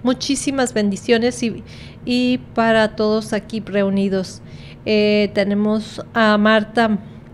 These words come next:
Matos Q, dice: "Por mi salud, Padre mío, tú sabes los dolores".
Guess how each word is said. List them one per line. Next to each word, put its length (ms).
Matos 640
Q, 300
dice: 360
"Por 360
mi 220
salud, 400
Padre 200
mío, 220
tú 140
sabes 680
los 300
dolores". 720